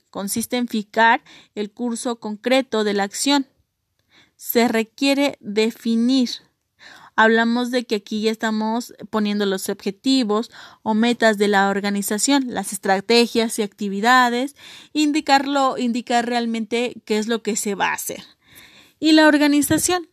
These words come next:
La organización es la estructuración de las relaciones que deben existir entre las funciones, actividad, estrategias para el logro eficiente. Realmente o básicamente sería el cómo va a hacerse. Entonces vamos a poner un ejemplo, no sé, de una panadería.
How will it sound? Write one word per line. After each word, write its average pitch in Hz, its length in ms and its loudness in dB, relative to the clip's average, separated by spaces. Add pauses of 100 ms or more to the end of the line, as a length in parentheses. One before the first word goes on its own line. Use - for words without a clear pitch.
La 214 100 -6
organización 208 640 -2
es 269 80 2
la 262 80 2
estructuración 214 760 0
de 294 80 2
las 196 160 2
relaciones 233 580 0
que 214 120 0
deben 220 240 2
existir 220 480 -2
entre 233 200 -2
las 185 160 -2
funciones, 254 680 0 (580)
actividad, 233 720 2 (140)
estrategias 240 800 -4
para 196 180 -8
el 196 80 -6
logro 202 220 -4
eficiente. 247 580 -2 (180)
Realmente 240 880 0
o 202 140 -6
básicamente 233 720 -6
sería 226 420 0
el 202 240 -6
cómo 254 400 0 (100)
va 208 240 2
a 185 80 -8
hacerse. - 440 -12 (580)
Entonces 269 400 -2
vamos 330 260 -2
a 294 60 2
poner 208 260 -6
un 226 100 0
ejemplo, 214 600 -2
no 220 160 -2
sé, 214 280 0
de 196 240 2
una 240 520 2
panadería. 202 520 0